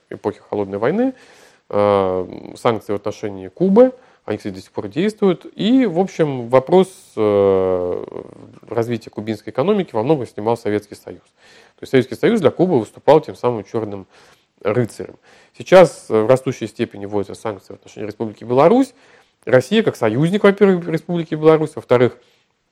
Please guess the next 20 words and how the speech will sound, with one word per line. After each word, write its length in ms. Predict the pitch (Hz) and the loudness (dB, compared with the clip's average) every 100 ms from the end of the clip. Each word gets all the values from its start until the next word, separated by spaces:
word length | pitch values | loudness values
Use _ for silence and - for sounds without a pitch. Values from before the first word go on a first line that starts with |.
| _ _ - - | _ _ -20 0
как, 260 | 110 - | 0 0
э, 320 | - 104 101 95 | -6 -2 -2 -2
крупный 340 | 135 127 104 | 0 -2 -2
торговый 360 | 95 110 110 104 | -4 -4 -2 -2
партнер, 380 | - 120 208 240 | -2 -2 2 0
тоже 380 | - 196 175 139 | 6 6 6 4
может 300 | 147 151 113 | 2 2 0
здесь 200 | 131 - | -6 -6
сыграть 380 | 101 113 113 _ _ _ _ | -4 -2 -2 _ _ _ _
роль, 320 | - 120 120 117 _ _ _ _ | 0 4 4 2 _ _ _ _
э, 80 | - | -4
э, 1160 | 101 101 95 95 90 - - - 76 62 60 60 | 0 2 2 0 -2 -8 -20 -16 -12 -10 -10 -10
роль 340 | 110 120 123 117 _ _ _ _ _ _ | 0 2 2 -2 _ _ _ _ _ _
черного 720 | - 131 127 117 113 107 98 - | 2 4 4 2 4 4 2 -4
рыцаря, 680 | - 131 160 - 143 135 127 - - - | 0 2 0 2 4 6 4 -2 -20 -14
взяв 420 | 104 101 135 135 | -4 6 8 8
на 60 | 117 | -2
себя 720 | - 98 107 113 117 117 110 - - | -8 -4 2 4 6 4 2 -4 -20
определенные, 920 | - 98 107 104 110 110 101 98 92 90 _ _ _ _ _ - - 67 | -16 -12 -12 -4 -4 -2 -4 -4 -6 -12 _ _ _ _ _ -20 -20 -16
э, 640 | 101 95 95 92 90 - | -10 -8 -8 -8 -10 -14